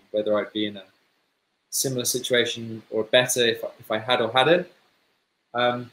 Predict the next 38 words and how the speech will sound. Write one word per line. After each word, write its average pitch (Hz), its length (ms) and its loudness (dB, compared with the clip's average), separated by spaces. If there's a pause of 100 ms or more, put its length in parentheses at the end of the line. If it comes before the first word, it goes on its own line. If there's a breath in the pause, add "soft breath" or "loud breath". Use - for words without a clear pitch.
(100)
but 127 300 4
there's 127 180 -4
no 143 160 4
doubt 131 360 6
it 123 120 -4
did 131 200 -4
teach - 360 -4
me 117 200 -6
certain 117 680 0 (100)
formalities 123 760 0
and 110 140 -12
kind 107 160 -4
of 101 120 -8
tricks, - 540 0
and 101 120 -14 (760)
having 127 260 2
a 110 100 -2
graphic - 380 0
design 113 320 -4
background 113 640 -2
gives - 240 -6
you 113 140 0
a 107 40 0
certain 113 540 -2
kind 107 140 -8
of 104 60 -8
sensibility 113 680 -4
to, 101 320 -4 (840)
you 110 80 -14
know, 101 220 -10 (320)
um, 98 200 -12
shape, 120 460 2
form, 120 680 -4 (160)
um, 98 440 -8
balance, 117 480 2
hierarchy. 117 880 2 (800)
But - 260 -2
th-, 131 140 -10